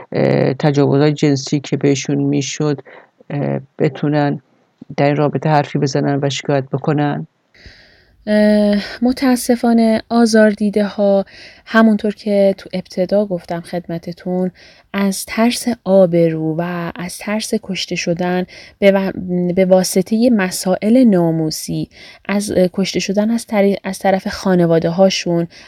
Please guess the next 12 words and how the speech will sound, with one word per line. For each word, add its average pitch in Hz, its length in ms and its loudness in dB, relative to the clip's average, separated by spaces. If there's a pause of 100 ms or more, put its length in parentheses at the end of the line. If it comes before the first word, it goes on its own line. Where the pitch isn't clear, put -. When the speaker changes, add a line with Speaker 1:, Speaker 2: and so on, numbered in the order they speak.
(140)
Speaker 2:
و 180 140 0
حتی 208 760 -2
از 175 260 -2
اینکه 208 300 0
مورد 175 300 0
تهدید - 640 -4
قرار 160 340 0
گرفته 165 440 -2
بودن 160 340 -4
از 180 160 -8
طرف 196 280 0
متجاوزین، 170 1200 2